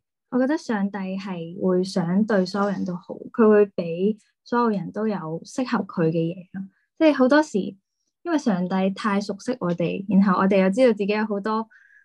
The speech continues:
好多唔好啊，好多問題啊，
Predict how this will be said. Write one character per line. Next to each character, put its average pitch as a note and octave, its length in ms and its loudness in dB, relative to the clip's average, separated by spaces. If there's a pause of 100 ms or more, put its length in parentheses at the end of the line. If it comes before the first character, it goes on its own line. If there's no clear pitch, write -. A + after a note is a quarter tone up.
好 A3 100 -4
多 B3 220 0
唔 F#3+ 180 2
好 G3 120 -6 (180)
啊， G#3+ 220 -6
好 G#3 140 -6
多 A3+ 580 -4
問 F#3+ 260 -4
題 F3 300 -6
啊， F3+ 340 -6